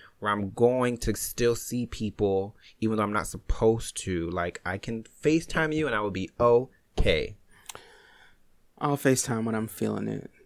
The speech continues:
Speaker 2: Just don't, don't,
Speaker 1: It'd be a
Speaker 2: don't,
Speaker 1: struggle.
Speaker 2: don't call me without an appointment.
Speaker 1: You in Paris. Listen, it's a mission to have this girl. She tells me, she literally looks at my phone, or looks at her phone, 'cause I just like to try to call her. She looks at it,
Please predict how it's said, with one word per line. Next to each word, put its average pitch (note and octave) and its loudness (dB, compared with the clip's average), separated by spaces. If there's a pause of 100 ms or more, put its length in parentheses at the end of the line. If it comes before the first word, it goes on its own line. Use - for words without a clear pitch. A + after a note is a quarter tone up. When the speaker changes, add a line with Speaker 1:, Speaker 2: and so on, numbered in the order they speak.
(200)
Speaker 2:
Just D3+ 8
don't, C#3 8
don't, C#3+ 10 (720)
Speaker 1:
It'd - -18
be C3 4
a B2 6
Speaker 2:
don't, A#2+ 8
Speaker 1:
struggle. G#2 2
Speaker 2:
don't C3 10
call B2+ 12
me A#2+ 8
without A2+ 6
an G#2+ 0
appointment. G#2+ -2
Speaker 1:
You E3+ 4
in D#3 0
Paris. G#2+ 2 (360)
Listen, G2+ -2
it's - -4
a A2+ -2
mission G2 -6
to - -10
have F#2 -6
this F2+ -8
girl. F2 -4 (200)
She D#3+ -2
tells C#3+ 6
me, G2+ -6
she B2+ -8
literally C3 -4
looks A#2+ -2
at C#3+ 2
my C#3 -6
phone, B2 -10
or A#2 0
looks A#2+ -4
at C#3 0
her D3 -6
phone, A#2 -6 (420)
'cause A2 -10
I A2+ 6
just A#2+ 0
like A#2+ 2
to - -16
try A2+ 0
to A2+ -4
call A#2+ 0
her. G2 -10
She G#2+ -8
looks B2 -4
at C#3 0
it, - -4